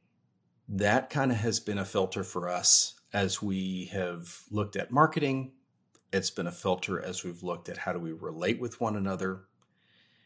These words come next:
It's helped us filter how do we do catering. And I think that principle has really been helpful for us to, um, to know that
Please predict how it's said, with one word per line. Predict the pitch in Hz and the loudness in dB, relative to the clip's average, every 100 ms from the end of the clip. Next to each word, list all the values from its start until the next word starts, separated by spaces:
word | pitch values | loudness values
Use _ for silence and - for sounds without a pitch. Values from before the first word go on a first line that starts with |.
| _ _ _ - | _ _ _ 0
It's | 101 - | 4 4
helped | 107 92 87 - | 4 2 0 -6
us | - 98 - | -2 4 4
filter | - 92 92 - 87 87 82 - _ _ _ - | 4 2 0 -2 -4 -2 -4 -6 _ _ _ -12
how | - - 104 | -6 4 6
do | 107 | 6
we | 98 92 87 82 - 90 | 2 -2 -4 -8 -10 -6
do | 92 85 | -4 -4
catering. | - 90 85 90 95 101 - _ _ _ _ _ _ _ _ _ _ _ _ _ _ - - - - _ _ _ - | -6 -6 -6 -4 -4 -4 -8 _ _ _ _ _ _ _ _ _ _ _ _ _ _ -18 -18 -18 -20 _ _ _ -2
And | 104 | 2
I | 101 | 6
think | 120 113 | 6 6
that | - | 4
principle | - 107 - 92 87 | 2 0 0 -2 -6
has | 85 - | -6 -6
really | 92 95 95 90 | -2 0 0 0
been | 85 87 85 85 | -2 -2 -4 -6
helpful | - 85 - - 78 | -2 -2 -2 -4 -4
for | - 82 - | -4 -6 -4
us | 87 87 - - - - _ | -4 2 6 6 4 -2 _
to, | - - 87 85 82 80 - | -4 -2 -2 -2 -6 -8 -12
um, | 87 - - 101 _ _ _ - - | -10 -10 -14 -20 _ _ _ 0 4
to | 110 | 6
know | 104 123 117 90 87 95 - _ - | 6 8 8 6 2 -6 -10 _ -10
that | 95 92 85 - | 0 2 2 -2